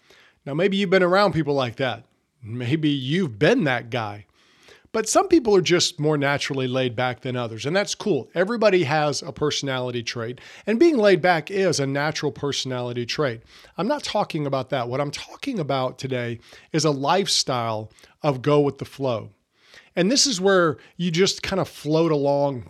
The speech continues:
doing whatever all the time. Your favorite words are, "Well, whatever," or, "I don't care."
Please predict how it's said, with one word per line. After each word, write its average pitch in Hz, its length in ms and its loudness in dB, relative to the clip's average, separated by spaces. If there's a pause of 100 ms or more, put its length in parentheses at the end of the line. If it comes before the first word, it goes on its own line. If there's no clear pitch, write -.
doing 147 500 0 (100)
whatever 139 600 4 (380)
all 151 280 4
the 147 100 0
time. 120 540 -6 (500)
Your 156 140 0
favorite 214 480 4
words 160 420 0
are, 113 220 -6 (200)
"Well, 202 220 6
whatever," 143 480 4 (140)
or, 156 360 4 (380)
"I 208 140 6
don't 151 180 0
care." 120 360 -6